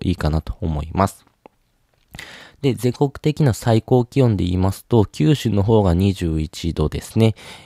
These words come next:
えー、九州から、えー、関西エリアの方は二十一度、関東の方もですね、えー、少し下がっておりまして、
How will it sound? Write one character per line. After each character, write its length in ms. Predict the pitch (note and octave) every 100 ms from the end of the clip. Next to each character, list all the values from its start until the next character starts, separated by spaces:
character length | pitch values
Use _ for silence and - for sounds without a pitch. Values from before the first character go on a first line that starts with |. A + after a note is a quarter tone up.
| -
え 220 | G#2 F#2
ー、 60 | F2
九 180 | - A#2+
州 300 | - F#2+ F2
か 160 | A2+ A2+
ら、 200 | A#2 -
え 160 | G2 F2+
ー、 40 |
関 240 | - G2+ F#2+
西 200 | F2+ -
エ 120 | G2+
リ 120 | G2
ア 60 | F2
の 80 | F2+
方 140 | A#2+
は 80 | A2
二 160 | G2
十 220 | D2+ F2+ E2
一 340 | D#2+ - F2
度、 220 | G#2+ G#2+ - - -
関 240 | - F3+ F3+
東 160 | C#3 A2+
の 60 |
方 140 | G#2 G#2+
も 140 | F2+
で 120 | D#2+
す 160 | D#2+ G2+
ね、 220 | A2 G2+ _
え 40 | G#2+ G2
ー、 220 | G2 - D3+
少 60 |
し 60 | C#3
下 160 | A2
が 80 | G#2
っ 80 | G2+
て 140 | -
お 60 | G2
り 120 | G2+
ま 120 | G#2
し 100 | G#2+
て、 300 | - A#2+ G2